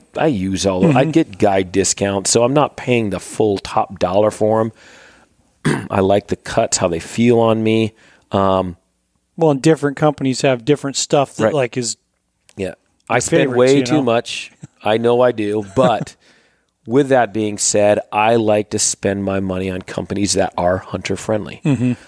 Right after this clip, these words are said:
Speaker 1: I do not wanna give my money to companies that are straight up against the things that I love to do, um,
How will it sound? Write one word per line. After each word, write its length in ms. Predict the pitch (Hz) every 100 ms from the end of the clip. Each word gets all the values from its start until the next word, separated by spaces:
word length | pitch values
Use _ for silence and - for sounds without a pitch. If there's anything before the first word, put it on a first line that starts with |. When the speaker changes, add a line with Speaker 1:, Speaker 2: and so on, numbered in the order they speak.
| - -
Speaker 1:
I 140 | 127
do 120 | 156
not 220 | 143 123
wanna 180 | 113 107
give 300 | 95 104 92
my 220 | 98 98
money 400 | 95 95 95 98
to 180 | 95 -
companies 560 | - - 98 101 98 87
that 180 | 92 -
are 400 | 90 90 82 82 _ _ _ _ _
straight 400 | - - 107 107
up 140 | 110 104
against 440 | 92 107 98 -
the 60 | -
things 260 | - 107 92
that 120 | 98
I 100 | 98
love 380 | 98 98 101 90
to 80 | 98
do, 380 | 104 104 147 - _ _ _ _ _ _
um, 460 | 107 101 95 90